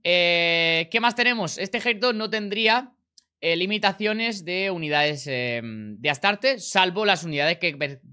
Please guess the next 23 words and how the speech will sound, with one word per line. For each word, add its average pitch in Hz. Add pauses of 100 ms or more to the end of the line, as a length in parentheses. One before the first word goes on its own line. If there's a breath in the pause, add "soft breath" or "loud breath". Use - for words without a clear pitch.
que 160
pertenezcan 156
a 160 (460 soft breath)
otros 165
capítulos. 117 (140)
Por 120
ejemplo, 117 (180)
sangrientos, 120
eh, 110
ultramarines, 120
salamandras. 123
Esas 151
unidades 175
no 160
se 160
podrían 160
meter 156
en 160
un 151
destacamento 147 (340 soft breath)
de 160
ángeles 160
oscuros. 104